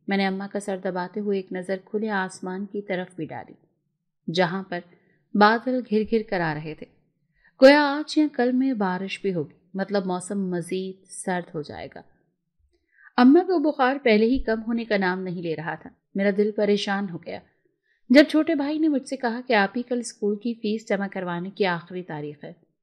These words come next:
अगर फीस जमा ना हुई तो स्कूल वाले इम्तिहान में नहीं बैठने देंगे। वो मुझसे शायद ये बात तीसरी दफ़ा कह रहा था, लेकिन मैंने सुना ही नहीं। अम्मा बेचारी रज़ाई में से मुंह बाहर निकाल कर भाई से कहने लगी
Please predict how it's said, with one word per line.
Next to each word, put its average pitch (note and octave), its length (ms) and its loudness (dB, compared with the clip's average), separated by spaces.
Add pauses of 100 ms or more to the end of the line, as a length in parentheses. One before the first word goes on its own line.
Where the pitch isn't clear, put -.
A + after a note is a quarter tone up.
(160)
अगर G#3 180 2
फीस A#3+ 320 -2
जमा A3+ 200 -2
ना A3 100 -4
हुई A3 180 -4
तो B3 140 -6
स्कूल G3+ 280 -2
वाले G3+ 220 0
इम्तिहान G3 440 -6
में G#3+ 120 -4
नहीं A3 220 0
बैठने F#3+ 320 -2
देंगे। - 320 -16 (680)
वो A3+ 120 4
मुझसे B3 300 2
शायद B3 320 -2
ये A3+ 100 6
बात G3+ 320 0
तीसरी G#3 420 -2
दफ़ा F#3 280 -2
कह D#3+ 160 -12
रहा D#3+ 240 -8
था, G3 120 -4
लेकिन F#3+ 300 -4 (500)
मैंने A3+ 360 2
सुना F#3+ 260 -4
ही F#3+ 140 -6
नहीं। A3+ 200 -6 (680)
अम्मा C#4 260 12
बेचारी D#4 400 0
रज़ाई A3+ 460 4
में B3 160 0
से A#3+ 200 -2
मुंह A3 220 -4
बाहर G3 260 -2
निकाल F#3 380 -6
कर F#3+ 220 -6
भाई E3+ 320 -6
से G3+ 180 -8
कहने F3+ 260 -8
लगी F#3 280 -8